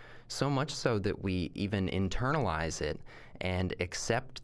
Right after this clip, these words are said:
the world that is given to us, that we're born into, as though it were the world that naturally is supposed to be.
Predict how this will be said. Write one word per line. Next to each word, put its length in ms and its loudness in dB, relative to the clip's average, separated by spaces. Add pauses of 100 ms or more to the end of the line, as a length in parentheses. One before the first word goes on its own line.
the 100 2
world 520 2
that 200 2
is 280 -2
given 340 2
to 200 2
us, 380 0 (140)
that 180 0
we're 120 2
born 300 2
into, 440 2 (420)
as 180 2
though 200 4
it 80 2
were 160 2
the 100 4
world 600 2
that 280 4 (160)
naturally 800 2
is 260 2
supposed 600 0
to 100 -4
be. 360 0